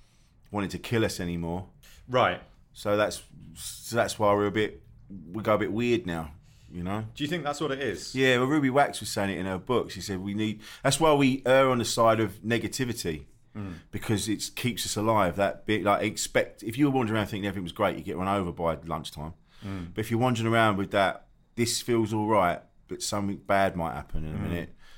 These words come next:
Speaker 1: And
Speaker 2: Mm.
Speaker 1: that's what, that's what, that's our, that's our alar-, our alarm system. And so
Speaker 2: Mm.
Speaker 1: anxiety is a part of that.
Speaker 2: Mm.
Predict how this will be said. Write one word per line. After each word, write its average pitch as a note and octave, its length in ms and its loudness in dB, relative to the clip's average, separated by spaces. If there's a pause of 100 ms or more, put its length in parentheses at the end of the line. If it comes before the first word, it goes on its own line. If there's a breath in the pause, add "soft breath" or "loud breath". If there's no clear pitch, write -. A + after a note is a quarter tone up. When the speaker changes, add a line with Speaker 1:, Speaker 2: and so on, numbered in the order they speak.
(160 soft breath)
Speaker 1:
And F#2 100 -6
Speaker 2:
Mm. - 20 -2
Speaker 1:
that's G#2 240 -2
what, G#2+ 180 0
that's G2 260 0
what, G2+ 140 0
that's - 180 -2
our, G2 280 4
that's G2 260 -4
our F#2 220 2
alar-, F#2+ 260 2
our F#2+ 160 4
alarm A2 240 2
system. - 460 -10
And F2 180 -4
so F#2 300 0
Speaker 2:
Mm. - 40 -4
Speaker 1:
anxiety G#2 600 2
is E2 100 -8
a - 40 -10
part G#2+ 320 -2
of D2 60 -8
that. D2 240 -10 (160 loud breath)
Speaker 2:
Mm. F#2+ 280 -10